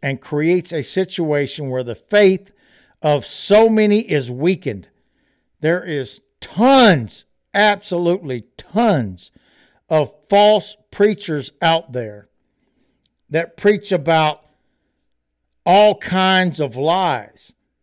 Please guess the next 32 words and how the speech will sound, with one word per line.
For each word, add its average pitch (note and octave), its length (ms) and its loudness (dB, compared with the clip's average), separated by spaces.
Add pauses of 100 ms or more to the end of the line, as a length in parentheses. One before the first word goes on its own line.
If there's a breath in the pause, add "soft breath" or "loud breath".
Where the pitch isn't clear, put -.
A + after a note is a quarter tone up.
(380)
that D3+ 200 -2
if - 160 -8
you C#3+ 80 -10
come A3 400 0
to G#3+ 60 2
God, G3 500 0
you're D#3+ 100 -6
gonna D3+ 260 -6
have D3+ 440 -2
riches, C#3 640 -6
you're C3+ 120 -10
gonna C3+ 340 -8 (1300)
get D#3+ 220 0
a D#3 80 2
boat F3 600 2
and C3+ 160 -4
a B2+ 80 -2
house D#3 680 -2
and B2 380 -8 (120)
millions G3+ 520 2
of E3+ 100 -4
dollars D3+ 600 -2
and A2+ 220 -12
prosperity F#3 920 -2
across E3+ 440 -6
this E3+ 260 -14
world. D#3 420 -6 (880)
God G#3+ 460 4
doesn't F#3+ 480 2
promise F#3 500 -4
you F3+ 160 -6
nothing C#3+ 1000 0